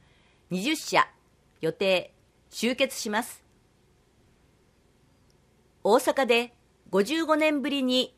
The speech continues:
開催される万博。国際的アンド歴史的なイベントに、スタッフの一員として参加し、大阪・関西万博を盛り上げていきませんか？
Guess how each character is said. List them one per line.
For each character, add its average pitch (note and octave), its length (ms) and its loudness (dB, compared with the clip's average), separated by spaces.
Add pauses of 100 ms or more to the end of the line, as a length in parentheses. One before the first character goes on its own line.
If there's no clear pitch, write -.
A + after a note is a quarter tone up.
(120)
開 F#3+ 160 4
催 A3+ 200 2
さ A3 120 -4
れ G3+ 100 2
る G3 120 2
万 E3+ 180 2
博。 F3+ 380 -4 (1500)
国 G3 160 0
際 C#4 260 2
的 A#3 420 -6 (300)
ア E3+ 120 -2
ン F3+ 100 -4
ド E3 240 2 (400)
歴 F#3 260 0
史 - 100 -12
的 D4 220 -4
な B3+ 320 4
イ G3+ 80 -6
ベ A3 140 2
ン G#3 80 -2
ト G#3 100 -2
に、 G3 260 -4 (800)
ス - 120 -20
タ C4+ 100 4
ッ - 100 2
フ G#3+ 140 -6
の F#3+ 360 0
一 F3 240 -10
員 C4+ 120 -2
と B3+ 140 -2
し - 80 -10
て - 340 2
参 F#3+ 240 -2
加 G3 140 -2
し、 - 260 -6 (1120)
大 G#3+ 120 6
阪・ A3 420 2 (260)
関 G#3 180 4
西 E4 220 2
万 D#4+ 180 0
博 B3+ 300 0
を D#3 200 4 (280)
盛 G3 220 0
り C#4 40 4
上 C#4+ 60 4
げ C4 100 0
て E3+ 100 -2
い D#3 60 -2
き F3 120 -8
ま F3 80 -2
せ F3 120 -6
ん E3 80 -10
か？ D#3 220 -4